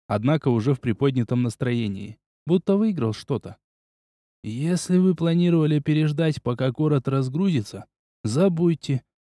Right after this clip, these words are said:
На стену надвигается огромная высокоранговая нача.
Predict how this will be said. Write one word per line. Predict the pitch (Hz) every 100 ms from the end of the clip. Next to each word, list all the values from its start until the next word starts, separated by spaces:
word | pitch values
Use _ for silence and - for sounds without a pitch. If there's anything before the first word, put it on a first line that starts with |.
| _ -
На | 98 110 120
стену | - 185 202
надвигается | 196 190 185 180 190 185 - 175
огромная | 175 196 202 180 127
высокоранговая | 123 151 139 151 175 175 165 165 170
нача. | 180 175 - 95